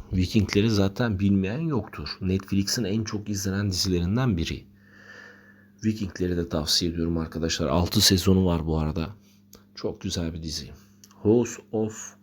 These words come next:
Cards. Arkadaşlar, Amerikan Başbakanı'nın, bir insan nasıl Amerikan Başbakanı olur,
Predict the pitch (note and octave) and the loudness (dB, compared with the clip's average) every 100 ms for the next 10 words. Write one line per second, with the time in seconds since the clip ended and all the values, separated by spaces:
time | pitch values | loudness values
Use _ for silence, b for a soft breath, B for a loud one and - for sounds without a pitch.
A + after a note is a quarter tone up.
0 | _ - - - - - - B B B | _ -4 -4 -6 -14 -14 -14 B B B
1 | B B - F2 F2 F#2 F#2+ - D#2+ C2+ | B B -10 -6 -2 0 2 0 -2 -6
2 | - - F2+ F#2+ - G2 G2 F2+ - F#2 | -6 2 2 2 2 2 4 2 0 -2
3 | E2 F2+ E2+ F2 F#2+ G2 B B B B | -2 -2 -2 -2 -4 -6 B B B B
4 | B B - G#2 G2+ F#2 E2 E2+ E2+ G2 | B B -8 4 6 6 4 0 2 2
5 | G2 F2+ F#2 E2 E2 E2 E2 - D#2 E2 | 2 4 2 2 0 0 -2 -2 -6 -4
6 | E2 D#2+ E2 | -2 -2 -2